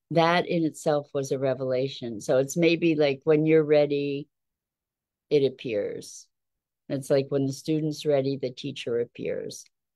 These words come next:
When you're ready, the fine print appears, the exit clause. Anyway, just sort of a fun way to think about our, our life paths sometimes.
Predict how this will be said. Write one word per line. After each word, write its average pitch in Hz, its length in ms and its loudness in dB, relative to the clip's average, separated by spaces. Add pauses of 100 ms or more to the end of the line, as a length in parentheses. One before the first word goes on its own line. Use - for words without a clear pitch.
(340)
When 139 200 0
you're 143 140 2
ready, 139 300 4
the 135 120 0
fine 127 380 -8
print - 400 -6
appears, - 880 -8
the 135 200 4
exit 127 400 0
clause. - 500 -16 (480)
Anyway, 139 560 2 (2000)
just 196 220 0
sort 208 200 6
of 175 120 2
a 151 100 4
fun 156 340 0
way 151 160 2
to 139 180 -2
think 160 300 -2
about 117 540 -6 (1900)
our, 131 460 -2
our 131 240 -4
life 135 380 -2 (100)
paths 104 460 -10
sometimes. - 920 -8